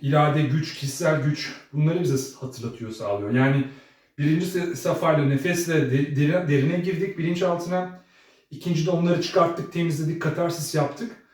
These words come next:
Üçte de kendi gücümüzü hatırlıyoruz. Dörde geldiğimizde de ne oldu orada? What the heck just happened? Sadece gözlem. Sessiz, sakin.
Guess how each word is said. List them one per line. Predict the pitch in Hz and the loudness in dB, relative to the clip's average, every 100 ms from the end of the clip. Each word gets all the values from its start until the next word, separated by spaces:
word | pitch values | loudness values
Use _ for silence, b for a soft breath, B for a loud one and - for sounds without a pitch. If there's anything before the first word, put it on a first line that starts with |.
| b b b | b b b
Üçte | 165 - 202 202 | -6 -2 2 2
de | 202 | 4
kendi | 175 180 175 | 2 2 0
gücümüzü | 151 170 156 | 0 0 2
hatırlıyoruz. | 151 - 120 107 101 - - _ _ _ _ - 143 | 2 0 -6 -8 -10 -12 -20 _ _ _ _ -2 4
Dörde | 180 180 | 6 6
geldiğimizde | 233 190 170 160 160 147 196 | 4 4 4 2 0 2 2
de | 262 277 - - _ _ _ _ _ _ _ _ _ _ _ _ _ _ 185 | 2 -2 -8 -20 _ _ _ _ _ _ _ _ _ _ _ _ _ _ 2
ne | |
oldu | 185 151 120 110 | 4 4 2 0
orada? | 101 101 101 - _ _ _ _ _ | -4 -6 -12 -18 _ _ _ _ _
What | 151 151 | -8 -6
the | 135 143 | -2 -2
heck | 135 | -2
just | 147 131 143 | -2 -2 -2
happened? | - 101 101 - _ _ _ _ _ _ _ _ _ _ _ _ _ _ _ | -4 -6 -14 -18 _ _ _ _ _ _ _ _ _ _ _ _ _ _ _
Sadece | - 165 151 | -4 -2 2
gözlem. | 151 131 123 107 - b b b b b b b b b _ _ | 4 4 2 -4 -8 b b b b b b b b b _ _
Sessiz, | - 135 - 147 - | -8 -6 -4 -4 -2
sakin. | 139 131 127 147 - - | 0 0 0 -4 -6 -12